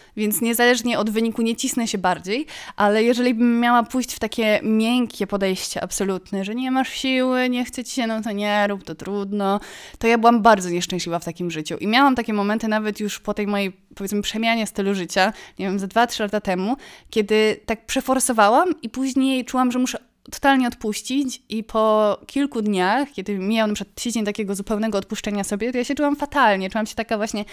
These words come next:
rozmemłana, nic mi się nie chciało, wcale mi to nie dawało radości.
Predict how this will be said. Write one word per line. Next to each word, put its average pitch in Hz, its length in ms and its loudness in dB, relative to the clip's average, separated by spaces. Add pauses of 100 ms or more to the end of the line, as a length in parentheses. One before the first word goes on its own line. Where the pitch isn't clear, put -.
(300)
rozmemłana, 202 800 2
nic 240 320 0
mi 233 100 0
się 226 100 -4
nie 208 100 0
chciało, 196 280 0
wcale 294 220 0
mi 233 80 -2
to 220 60 -4
nie 202 120 -2
dawało 190 320 2
radości. 175 580 -4